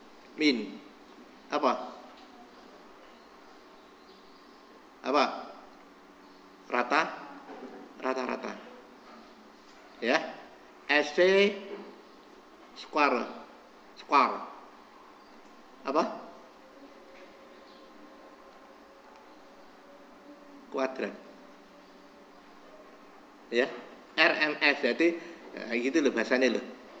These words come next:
Ro-, ya, rata-rata, eh. Ada, ada, gini. Jadi, tadi R M S. Jadi, kecepatan R M S itu kecepatan rata-,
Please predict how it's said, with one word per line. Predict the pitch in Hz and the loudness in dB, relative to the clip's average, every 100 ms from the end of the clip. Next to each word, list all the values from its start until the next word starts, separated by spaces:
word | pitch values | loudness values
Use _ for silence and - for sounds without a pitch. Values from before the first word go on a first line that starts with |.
| - - - - - - - - - - | -20 -20 -20 -20 -20 -20 -20 -20 -20 -2
Ro-, | 127 - | 0 2
ya, | 127 143 | 2 0
rata-rata, | 117 110 113 110 110 131 139 - 104 | -2 -2 0 -2 0 2 2 0 -6
eh. | 101 - - - | -8 -12 -14 2
Ada, | 208 214 214 | 6 6 8
ada, | 220 208 - - | 8 8 2 0
gini. | 151 147 147 - | 2 2 -2 -4
Jadi, | 127 139 180 | 2 6 6
tadi | 139 127 131 - - - - | 8 8 6 4 -8 -14 -4
R | - 156 151 147 143 | 8 8 8 4 2
M | 143 | 4
S. | 143 135 | 2 4
Jadi, | 120 185 190 | 4 6 6
kecepatan | 180 160 - 139 123 123 - 165 196 208 - - - | 6 2 4 2 4 4 6 6 6 0 -8 -14 4
R | 139 135 135 | 8 8 8
M | |
S | 135 - | 6 6
itu | 185 | 4
kecepatan | 165 151 135 - 131 - 156 170 175 - - - - - - | 4 2 2 4 2 6 4 4 0 -8 -14 -18 -18 -18 -2
rata-, | 135 131 135 127 131 127 123 | 2 4 6 6 4 -2 -8